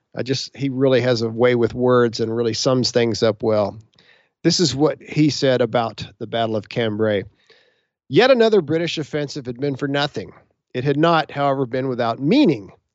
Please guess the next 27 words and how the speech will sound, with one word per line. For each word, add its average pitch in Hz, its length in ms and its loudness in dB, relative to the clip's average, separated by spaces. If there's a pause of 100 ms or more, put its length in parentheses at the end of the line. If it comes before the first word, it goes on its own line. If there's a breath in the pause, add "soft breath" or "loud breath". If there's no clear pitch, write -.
(140)
Generals 202 460 2
on 190 160 0
both 165 260 2
sides 139 420 -2
saw 147 300 0
that 135 160 -6
the 117 100 -8
new 131 220 0
tanks, 143 480 -2
if - 160 -14
properly 170 420 0
used, 131 380 -4
could 139 120 -2
have 127 100 -6
produced 139 360 -2
very 165 360 0
different 165 360 0
results, 143 680 -2 (320)
that 107 160 -8
Cambrai 156 480 2
was 139 180 0
a 135 60 -4
sign 143 340 -2
of 143 100 -4
things 135 340 -4
to 131 100 -6
come." 147 500 -4